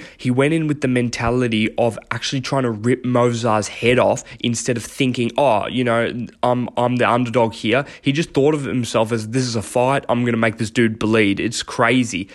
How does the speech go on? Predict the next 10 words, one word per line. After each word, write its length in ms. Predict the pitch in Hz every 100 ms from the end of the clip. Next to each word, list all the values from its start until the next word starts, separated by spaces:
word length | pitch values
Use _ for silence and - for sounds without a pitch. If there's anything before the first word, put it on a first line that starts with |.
| - -
I 120 | -
really 340 | 110 123 131 123
like 240 | 117 113
this 140 | 110
fight, 260 | - 120 147
and 280 | 127 123 123
the 80 | 120
haircut 440 | 117 135 - -
was 160 | 107 101
atrocious. 680 | 101 113 117 - - -